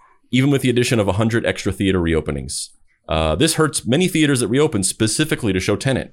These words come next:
as the film's box office takes, uh, take suggests that many theaters are operating at a low, uh, at a loss to showcase the movie.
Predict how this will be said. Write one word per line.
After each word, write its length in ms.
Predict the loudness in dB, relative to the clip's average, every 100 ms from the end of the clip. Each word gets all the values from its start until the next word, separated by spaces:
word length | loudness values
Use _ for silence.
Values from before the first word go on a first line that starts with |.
| _
as 160 | -2 -2
the 40 |
film's 280 | 0 0 0
box 280 | 0 0 0
office 300 | 0 -2 -2
takes, 400 | -2 -2 -6 -8 -14 _ -20 -4
uh, 180 | 0 0
take 280 | 0 -2 0
suggests 360 | -2 0 0
that 100 | 0 0
many 180 | 0
theaters 340 | 2 2 2 0
are 100 | 0
operating 440 | -2 0 0 2
at 80 | 2
a 20 |
low, 460 | 4 4 4 4 0
uh, 140 | -2 2
at 100 | 2
a 40 |
loss 400 | 4 4 2 0
to 80 | -2
showcase 400 | -2 0 0 0
the 80 | 0
movie. 340 | 0 -2 -10